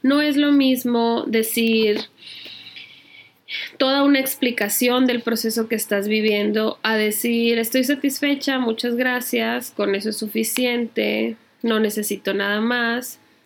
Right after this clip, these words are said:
eh, estoy indispuesta", lo que a ti te haga sentir mejor.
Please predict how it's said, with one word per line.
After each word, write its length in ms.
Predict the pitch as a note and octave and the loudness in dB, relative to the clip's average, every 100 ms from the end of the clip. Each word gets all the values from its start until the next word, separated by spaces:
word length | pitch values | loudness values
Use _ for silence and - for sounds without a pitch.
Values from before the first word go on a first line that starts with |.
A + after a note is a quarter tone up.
| _ | _
eh, 180 | - F#3+ | -4 -4
estoy 300 | G#3 - F3 | -4 -2 -2
indispuesta", 1000 | F#3+ G#3 A3 - B3+ A#3+ A#3 - A3+ A3 - - - - C4 | 0 -2 -4 -2 0 0 -2 -2 -4 -4 -8 -16 -18 -4 2
lo 220 | C4 C4 | 2 2
que 160 | C4 | 0
a 180 | A#3+ A#3 | -2 -2
ti 240 | C#4+ E4+ - | 0 0 0
te 80 | B3 | -2
haga 220 | A3 A3 | 0 -2
sentir 400 | G#3+ G#3 G3 G3 | -2 -4 -4 -6
mejor. 340 | G#3+ - - | -6 -8 -12